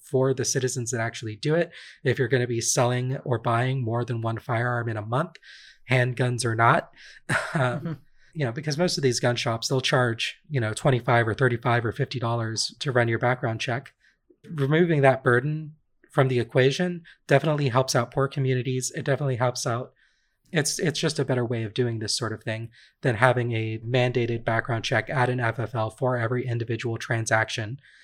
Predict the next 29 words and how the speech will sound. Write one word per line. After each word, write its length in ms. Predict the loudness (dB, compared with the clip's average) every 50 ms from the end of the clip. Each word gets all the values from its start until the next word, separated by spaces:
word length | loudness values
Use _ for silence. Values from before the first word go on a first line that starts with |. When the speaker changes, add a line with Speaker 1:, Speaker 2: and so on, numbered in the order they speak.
| -20 -20 _ _ _
Speaker 1:
which 180 | -6 -4 -2 -2
is 380 | -2 -2 -2 -4 -6 -8 -12 -16 -8
hugely 360 | -4 -4 -2 -2 -2 -2 -2
problematic. 640 | 0 0 0 0 -2 -2 -4 -6 -6 -8 -10 -16 -20 -16 -8
And 160 | -4 -2 2 4
obviously, 460 | 4 4 4 2 0 0 -2 -4 -2
we 160 | -2 -2 0
also 260 | 0 0 0 0 -2
need 240 | -2 -2 -2 -4 -2
to 120 | -4 -4
address, 440 | -2 0 0 0 0 0 -2 -2 -4 -6 _ _ _ _ _ _ _ -2
like 180 | -2 -2 0 0
we 80 | 0 0
were 140 | 0 0
talking 320 | 0 0 0 0 -2 -6 -6
about, 260 | -4 -4 -4 -4 -4
we 80 | -6 -6
need 180 | -4 -4 -4
to 120 | -4 -4 -2
address 240 | -2 -2 -2 -4
the 100 | -4 -4
racial 340 | -4 -2 -2 -2 -2 -2 -2
and 100 | -4 -2
class 280 | 0 0 2 2 0 0
disparities 540 | -2 -4 -4 -2 -2 -2 -2 -2 -4 -6 -6
in 60 | -6
our 80 | -2
justice 420 | 0 2 2 2 2 0 0 0 0
system 340 | 0 -2 -2 -2 -2 -4